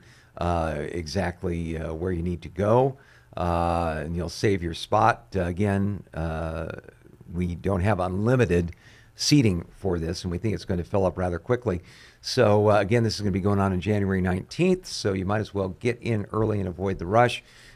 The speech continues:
Uh, after, uh, January seventh, I believe, uh, the price is going to, uh, go up to fifty dollars a person, so get in as quickly as you can.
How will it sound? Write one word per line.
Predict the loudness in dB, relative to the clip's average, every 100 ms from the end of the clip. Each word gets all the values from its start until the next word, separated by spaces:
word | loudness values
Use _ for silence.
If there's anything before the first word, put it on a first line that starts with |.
| -8
Uh, | -2 0 2
after, | 0 -2 -2 -2 2
uh, | 0
January | 0 -2 -2 -4
seventh, | -4 -2 0 0
I | -2
believe, | 0 0 0 -4 _ -6
uh, | -4 -2 -4
the | -6
price | -6 -6 -6
is | -14
going | -10 -8 -8
to, | -8 -6 -6 -6 -6
uh, | -6
go | -6 -6
up | -6 -10 -18 -20 -20 -14
to | -10 -4
fifty | -4 -4 -2
dollars | -2 -2 -6
a |
person, | -6 -6 -4 -8
so | -6 -6 -6 -8 _
get | -2 0
in | -2
as | -6
quickly | -12 -12 -10 -12
as | -12
you | -10
can. | -4 -2 -2